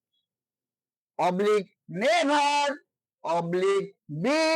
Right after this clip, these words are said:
অবলিক কাইন্ডলি, অবলিক অলওয়েজ ইত্যাদি প্লাস বাকি অংশ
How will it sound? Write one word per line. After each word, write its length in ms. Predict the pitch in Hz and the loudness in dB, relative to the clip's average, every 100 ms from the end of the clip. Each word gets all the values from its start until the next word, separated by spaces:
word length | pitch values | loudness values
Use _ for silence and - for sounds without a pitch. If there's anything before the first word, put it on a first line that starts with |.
| 311 294 - _ _ _ | 0 -4 -10 _ _ _
অবলিক 600 | 151 170 170 180 185 185 175 _ _ _ _ - | -4 -2 -2 0 2 0 -4 _ _ _ _ -8
কাইন্ডলি, 640 | 269 359 359 339 330 330 330 294 294 _ _ _ _ _ | -4 -2 -2 0 0 0 0 -2 -6 _ _ _ _ _
অবলিক 500 | 170 175 180 190 196 175 - | -4 -2 -2 -2 -4 -8 -4
অলওয়েজ 560 | 214 254 285 294 294 262 - _ _ _ _ _ _ _ _ - | -2 2 2 4 2 -2 -8 _ _ _ _ _ _ _ _ -4
ইত্যাদি 460 | 180 - 196 196 | -4 -2 -2 -2
প্লাস 300 | 233 202 220 226 165 | -2 -2 -2 0 -2
বাকি 220 | 156 156 | -2 -2
অংশ 400 | 156 165 - | -4 -4 -10